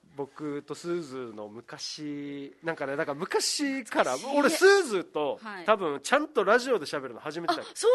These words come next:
Speaker 2: うだ、そうだ。確かに。
Speaker 1: ないもんだって。
Speaker 2: え？
Speaker 1: 一対一で喋るのがまずないし。
Speaker 2: そうだ。
Speaker 1: そう。昔、読谷でラジオやってたさ、俺ら。
Speaker 2: やって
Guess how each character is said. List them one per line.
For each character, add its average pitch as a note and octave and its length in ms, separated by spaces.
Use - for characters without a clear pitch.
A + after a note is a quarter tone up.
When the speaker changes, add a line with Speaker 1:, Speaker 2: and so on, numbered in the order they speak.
Speaker 2:
う - 20
だ、 - 100
そ A4 260
う - 20
だ。 G#3 220
確 - 180
か E4 100
に。 F#3+ 160
Speaker 1:
な G3 200
い D4+ 60
も E3 160
ん A2+ 60
だ B2 80
っ - 40
て。 - 200
Speaker 2:
え？ G4+ 120
Speaker 1:
一 G#4 160
対 D4 280
一 G3 200
で D3+ 60
喋 F3 300
る E3+ 120
の F3+ 200
が D3 160
ま D3 140
ず B2+ 140
な D#3+ 160
い E3 100
し。 F#3 220
Speaker 2:
そ F#4+ 100
う C#5 40
だ。 C#4 400
Speaker 1:
そ E3 360
う。 - 20
昔、 B3 720
読 C#4+ 320
谷 D4 220
で C#4 100
ラ C4 100
ジ A#3 80
オ - 20
や F3+ 60
っ - 20
て - 80
た D3 60
さ、 A2 100
俺 G#2 120
ら。 G#4 60
Speaker 2:
や - 60
っ - 20
て - 180